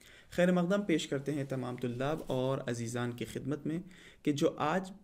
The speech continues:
के क्लास में भी तशरीफ़ लाए हैं ताकि इंशाअल्लाह मारिफ़ गदीर से आशना हों। गुज़िश्ता क्लास में ये आपके सामने पेश हुआ कि ईद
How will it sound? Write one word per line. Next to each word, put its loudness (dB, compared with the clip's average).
के 4
क्लास -2
में -4
भी 0
तशरीफ़ -6
लाए -2
हैं -2
ताकि 0
इंशाअल्लाह -2
मारिफ़ -4
गदीर 2
से 0
आशना 2
हों। -6
गुज़िश्ता 6
क्लास 2
में 0
ये 2
आपके -4
सामने -2
पेश 4
हुआ 0
कि -2
ईद 0